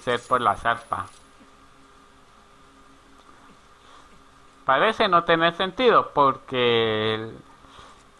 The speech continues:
pero así son las cosas. Ahora, ¡zas! Nos agarramos acá, subimos para asegurar. Nos vamos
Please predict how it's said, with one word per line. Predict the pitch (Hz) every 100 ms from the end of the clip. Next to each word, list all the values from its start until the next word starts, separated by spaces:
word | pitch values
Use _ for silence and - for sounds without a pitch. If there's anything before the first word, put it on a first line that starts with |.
| - -
pero | 131 120 113 110 110 107 104 98 98 - _ _ _
así | 113 107 123
son | 120 139
las | 135 -
cosas. | 170 - 101 - - - _ _ _ - - - - _ - _ - - - _ - _ _ - - - -
Ahora, | 175 180 151 147 160 - - - - - - - - - -
¡zas! | 208 160 - - - - - - - - - - -
Nos | 117 127
agarramos | 120 117 135 165 180
acá, | 180 165 170 175 - - -
subimos | - 190 160 156 156
para | - 160
asegurar. | 170 196 180 156 147 160 - - - - - _ - - - - - - - - -
Nos | 120 123 113 113
vamos | 139 147 156 170